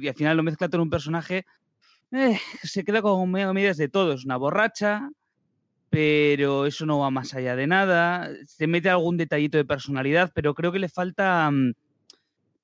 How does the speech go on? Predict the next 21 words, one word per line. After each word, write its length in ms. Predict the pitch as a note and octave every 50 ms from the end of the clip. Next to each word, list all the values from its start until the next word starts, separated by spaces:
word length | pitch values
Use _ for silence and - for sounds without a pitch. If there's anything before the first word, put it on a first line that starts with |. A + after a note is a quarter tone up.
| _ _ -
le 200 | D#3+ D3+ D#3 D3+
falta 320 | - - F3 F3+ E3+ -
una 140 | G3+ G#3 G#3
evolución, 480 | F#3+ E3+ E3+ D3+ C#3+ B2+ - - F#3 F3+
una 120 | E3+ D#3
personalidad. 540 | C#3 D3+ - D3 D3 D3+ F3 F3+ F3 D#3+ - -
Eh, 280 | - - - - - - -
Vin 280 | D#3+ D#3 F3+ F#3+ G3+
es 120 | G#3+ G#3 F#3+
la 120 | G3+ F#3
misma 520 | F3+ E3+ D#3+ C#3 C#3+ C#3 A#2+ A2 A2 A2 - _ _ _ _
prácticamente 600 | - D#3+ D#3+ D3+ C#3+ D#3+ D#3 D3 C#3+ C3 B2 C#3 B2
cuando 440 | - C3 B2+ B2+ B2+ C3 B2+ C3
acaba 320 | C3 C3 C3 - D3+ D#3+ E3
la 80 | E3+
temporada 420 | D#3+ F3+ E3 D3+ C3 D3 D3+ F3+ G3+
y 40 | F#3+
cuando 160 | E3+ C#3+ C3+
empieza 220 | A#2+ C#3+ C3+ C3+
la 100 | C3+ B2+
temporada. 580 | A#2+ B2 A#2+ A#2 A#2+ A#2+ B2 B2 B2 A2+ G#2+